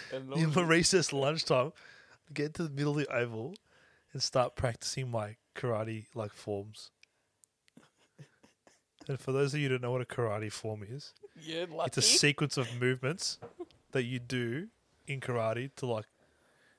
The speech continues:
Speaker 2: as a part of your, like, transition to the next belt. You gotta prove that you know the moves. <laughs> And I'd be in my, by myself in the middle of the oval doing this and, like,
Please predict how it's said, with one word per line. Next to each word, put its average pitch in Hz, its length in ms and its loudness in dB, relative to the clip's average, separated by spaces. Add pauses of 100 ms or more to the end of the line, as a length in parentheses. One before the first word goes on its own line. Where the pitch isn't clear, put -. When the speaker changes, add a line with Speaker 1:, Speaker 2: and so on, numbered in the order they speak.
(180)
Speaker 2:
as 123 120 -2
a 113 40 -10
part 123 260 2
of 120 140 -4
your, 123 160 -2
like, 113 200 -2
transition 120 500 -4
to 120 120 -4
the 113 80 -6
next 113 200 -8
belt. 151 280 -4 (260)
You 123 80 -12
gotta 113 160 -4
prove 120 260 -4
that 117 120 -6
you 123 100 -8
know 117 200 -4
the 110 100 -8
moves. 123 500 -10
<laughs> - 40 -18 (960)
And 160 120 0
I'd 156 120 -2
be 165 140 -2
in 175 120 0
my, 160 180 2
by 147 180 0
myself 156 540 -4 (960)
in 175 80 -2
the 196 80 4
middle 220 220 10
of 202 100 8
the 190 80 8
oval 196 380 10
doing 170 240 0
this 165 220 -2
and, 143 180 -6
like, 131 260 -8